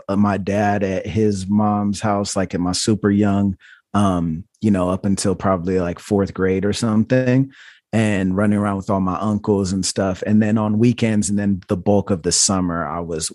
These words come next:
at my other grandparents' house, uh, that my mom had lived in. Like, both my parents were really young. There, I think my mom was, <sighs> I always mess this up, eighteen, maybe seventeen. I think she was eighteen when I was born, and my dad was nineteen.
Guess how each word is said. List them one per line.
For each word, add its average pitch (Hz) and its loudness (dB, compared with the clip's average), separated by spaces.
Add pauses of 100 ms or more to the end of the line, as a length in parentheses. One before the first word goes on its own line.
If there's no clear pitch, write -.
(100)
at 95 0
my 90 0
other 95 2 (240)
grandparents' 82 0
house, 73 -4 (120)
uh, 67 -4 (180)
that 92 0
my 87 0
mom 78 -4
had 80 -4
lived 80 -6
in. 78 -6
Like, 92 -2
both 127 2
my 139 4
parents 123 2
were 95 -2
really 101 2
young. 107 0 (760)
There, 110 0
I 101 -2
think 113 2
my 98 2
mom 101 2
was, 92 -4
<sighs> - -14
I - 0
always 87 -4
mess 85 -4
this 85 -4
up, 82 -4
eighteen, 151 4 (200)
maybe 104 2
seventeen. 107 0
I - 2
think 143 2
she 160 4
was 113 4
eighteen 101 0
when 90 0
I 90 -4
was 92 -4
born, 95 -2
and 90 0
my 87 0
dad 90 -2
was 80 -8
nineteen. 80 -6